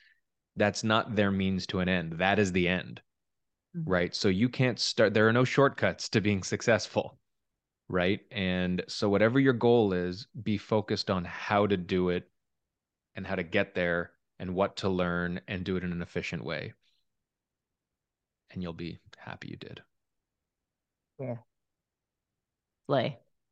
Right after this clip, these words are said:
Speaker 1: Peace out, people. You say slay?
Speaker 2: Yeah.
Speaker 1: Every day.
Speaker 2: Slay every day.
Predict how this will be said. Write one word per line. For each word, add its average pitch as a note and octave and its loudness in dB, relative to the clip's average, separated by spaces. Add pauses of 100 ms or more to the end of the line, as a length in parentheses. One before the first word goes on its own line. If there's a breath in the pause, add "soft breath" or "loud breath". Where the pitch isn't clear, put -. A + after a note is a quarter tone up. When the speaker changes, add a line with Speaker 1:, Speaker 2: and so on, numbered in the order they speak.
Speaker 1:
Peace - -14
out, - -10
people. - -14
You - -10
say G2+ -8
slay? G2 -8 (380)
Speaker 2:
Yeah. D3 -6 (440)
Speaker 1:
Every F2+ -8
day. G2 -2 (680 soft breath)
Speaker 2:
Slay - -8
every D#3+ -2
day. F3+ 0